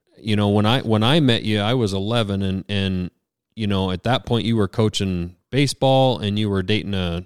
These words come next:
a friend of mine's, uh, mom, and they had a ranch. So at what point did you end up on the ranch, and,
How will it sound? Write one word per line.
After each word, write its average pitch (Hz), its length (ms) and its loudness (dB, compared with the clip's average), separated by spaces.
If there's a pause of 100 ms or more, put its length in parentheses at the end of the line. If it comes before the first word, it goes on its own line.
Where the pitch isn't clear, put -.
(120)
a 87 340 -4 (420)
friend 123 200 0
of 110 80 0
mine's, 101 640 -2 (180)
uh, 87 400 -6 (380)
mom, 110 380 -2
and 98 100 -2
they 104 80 0
had 101 140 -2
a 90 60 -4
ranch. 98 360 -2
So 98 220 -2
at 87 80 -6
what 117 240 -2
point 120 200 -4
did 104 160 -6
you 117 120 0
end 110 140 0
up 104 180 -2
on 95 160 -4
the 90 80 -4
ranch, 98 440 -2
and, 85 200 -6